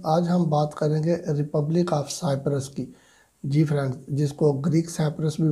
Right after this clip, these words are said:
बोलते हैं, यूरोपियन साइप्रस भी बोलते हैं। आज हम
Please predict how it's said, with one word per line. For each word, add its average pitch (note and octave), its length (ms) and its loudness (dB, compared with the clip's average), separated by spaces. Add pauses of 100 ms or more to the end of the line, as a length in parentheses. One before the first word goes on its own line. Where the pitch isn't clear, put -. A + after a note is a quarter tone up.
बोलते C#3+ 340 2
हैं, D3 460 -2
यूरोपियन C#3 440 0
साइप्रस D3 480 -2
भी D3 120 0
बोलते C#3+ 360 0
हैं। D3+ 160 -2 (440)
आज D3+ 200 0
हम D#3+ 220 0